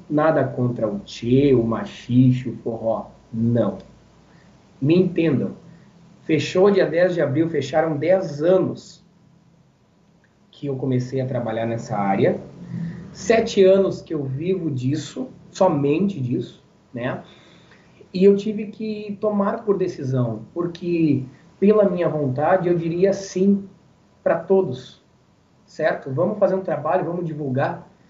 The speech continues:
mas eu preciso ter um foco, eu preciso ter mais engajamento. Então, às vezes, é o menos com mais. Não adianta eu ter vinte lançamentos num dia,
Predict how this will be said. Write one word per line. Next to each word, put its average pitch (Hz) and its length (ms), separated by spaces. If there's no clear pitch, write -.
mas 185 120
eu 202 80
preciso 202 380
ter 202 100
um 190 120
foco, - 500
eu 170 100
preciso 196 440
ter 190 140
mais 180 280
engajamento. 160 800
Então, 175 320
às 185 100
vezes, 190 180
é 190 60
o 185 140
menos 214 500
com - 160
mais. 170 400
Não 185 180
adianta 190 380
eu 202 120
ter 196 160
vinte 208 400
lançamentos 170 840
num 131 200
dia, 147 680